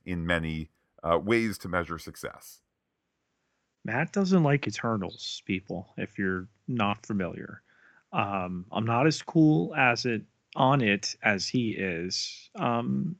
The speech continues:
Speaker 2: it, it's not their greatest, but I'm interested to see where the introduction of a lot of those characters is ultimately gonna go. I think the Tiamat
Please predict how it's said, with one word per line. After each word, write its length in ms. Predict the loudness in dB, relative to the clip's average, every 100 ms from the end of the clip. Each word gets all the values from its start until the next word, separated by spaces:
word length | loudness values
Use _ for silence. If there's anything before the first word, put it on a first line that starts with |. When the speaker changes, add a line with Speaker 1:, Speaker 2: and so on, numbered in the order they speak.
| _
Speaker 2:
it, 220 | 0 0 0 _
it's 460 | 0 0 -2 -10 -14 0
not 360 | 6 8 6 4
their 240 | 2 2 0
greatest, 960 | 6 6 6 2 2 0 -4 -6 -14 _
but 160 | 0 0
I'm 140 | -2
interested 480 | 0 0 -2 -4 -2
to 100 | 0
see 520 | 0 0 2 2 0 -6 -6
where 460 | 0 4 4 4
the 160 | 4 2
introduction 840 | 0 0 -2 -2 -4 -4 -2 -6 -10
of 140 | -6 -4
a 40 |
lot 220 | -2 -2
of 60 | -2
those 200 | -4 -6
characters 640 | 0 2 0 -4 -6 -6
is 300 | -8 -8 -12 -6
ultimately 560 | -6 -4 -6 -4 -4
gonna 160 | -4 -6
go. 320 | -4 -4 -4
I 60 | -6
think 280 | -4 -4 -2
the 200 | 0 0
Tiamat 540 | 0 0 2 4 2